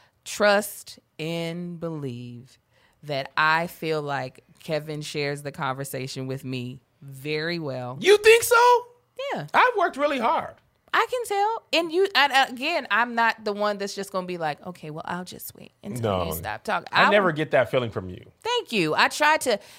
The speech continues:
Speaker 1: that again is also my job as a host. It's not his, just his job to make space for me. It's my job to take up my space.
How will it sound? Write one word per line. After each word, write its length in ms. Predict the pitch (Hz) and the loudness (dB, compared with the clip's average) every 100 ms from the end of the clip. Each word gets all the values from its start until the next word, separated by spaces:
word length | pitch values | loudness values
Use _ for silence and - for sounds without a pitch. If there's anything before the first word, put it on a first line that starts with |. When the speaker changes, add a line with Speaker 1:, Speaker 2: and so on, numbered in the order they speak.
| - | -18
Speaker 1:
that 280 | 175 214 262 | 0 2 2
again 380 | 254 196 208 202 | 0 -2 -2 -2
is 180 | 196 185 | -4 -2
also 460 | 190 214 - 180 165 | 0 0 -2 -4 -2
my 220 | 160 170 | 0 0
job 360 | 175 165 156 151 | 2 2 2 0
as 180 | 160 160 | -4 -4
a 100 | 147 | -6
host. 360 | 165 160 131 - | -4 -6 -6 -8
It's 160 | 170 | -6
not 280 | 175 220 - | 2 2 2
his, 320 | - 220 214 | -2 -2 -2
just 240 | 165 196 202 | 0 0 0
his 200 | 202 190 | -2 0
job 380 | 165 160 139 131 _ _ _ - | 2 4 2 -2 _ _ _ -16
to 180 | - 190 | -8 -6
make 260 | 165 175 | -4 -4
space 380 | - 175 175 - | -4 -4 -4 -6
for 100 | 160 | -12
me. 120 | 139 | -12
It's 300 | 127 151 - | -12 -14 -12
my 340 | 156 160 165 180 | -8 0 2 2
job 260 | 170 147 - | 2 0 -2
to 100 | 156 | -10
take 280 | - 175 143 | -4 -4 -4
up 100 | - | -10
my 160 | 120 | -14
space. 540 | - - 110 - - | -14 -14 -14 -16 -20